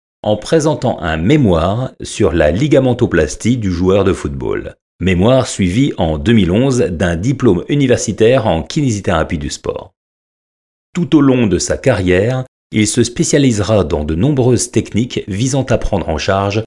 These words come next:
le patient sportif. Guillaume intègre la Fédération française de football en novembre deux mille treize,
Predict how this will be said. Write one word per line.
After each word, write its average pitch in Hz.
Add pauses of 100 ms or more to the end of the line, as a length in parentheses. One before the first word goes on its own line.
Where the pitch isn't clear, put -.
(120)
le 82
patient 110
sportif. - (1040)
Guillaume 139
intègre 120
la 104
Fédération 113
française 98
de 87
football 131
en 82
novembre 120
deux 80
mille 131
treize, 101